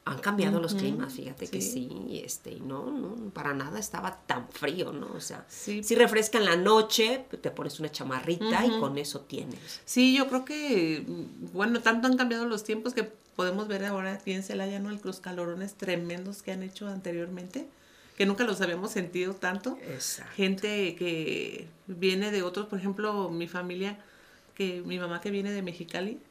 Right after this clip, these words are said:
Speaker 2: cuando viene para acá, allá, cuando ella viene para acá, allá en Mexicali está haciendo un frío, pero tremendo.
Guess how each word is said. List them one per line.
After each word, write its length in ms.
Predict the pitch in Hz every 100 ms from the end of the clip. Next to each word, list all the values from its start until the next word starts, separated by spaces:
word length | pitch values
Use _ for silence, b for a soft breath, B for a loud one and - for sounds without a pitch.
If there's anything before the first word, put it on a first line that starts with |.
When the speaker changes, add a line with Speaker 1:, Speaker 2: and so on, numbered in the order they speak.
| _ -
Speaker 2:
cuando 440 | 185 175 170 170
viene 300 | 170 180 190
para 240 | 202 196 165
acá, 340 | 165 185 190 - _ _ -
allá, 480 | 175 170 170 175 180
cuando 160 | 196 202
ella 140 | 247
viene 180 | 247 262
para 180 | 247 196
acá, 260 | 214 247 -
allá 400 | 196 185 185 196
en 100 | 196
Mexicali 460 | 185 180 185 190
está 160 | 208 202
haciendo 240 | 202 196
un 100 | 208
frío, 440 | 208 - 190 202 214
pero 160 | 185
tremendo. 640 | 180 170 165 165 196 233